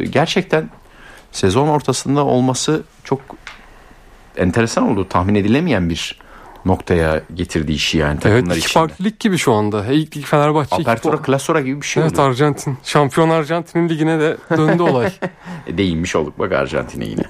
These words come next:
Speaker 2: Evet. Ya diğer liglerde de mesela dün Premier Lig başladı.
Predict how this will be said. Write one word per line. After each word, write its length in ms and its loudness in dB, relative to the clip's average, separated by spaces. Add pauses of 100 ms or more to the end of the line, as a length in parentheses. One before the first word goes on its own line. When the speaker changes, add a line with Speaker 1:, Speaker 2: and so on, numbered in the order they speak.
(120)
Speaker 2:
Evet. 640 -2
Ya 180 2
diğer 240 2
liglerde 380 -2
de 40 2
mesela 360 0
dün 280 0
Premier 420 2
Lig 120 -14
başladı. 540 -2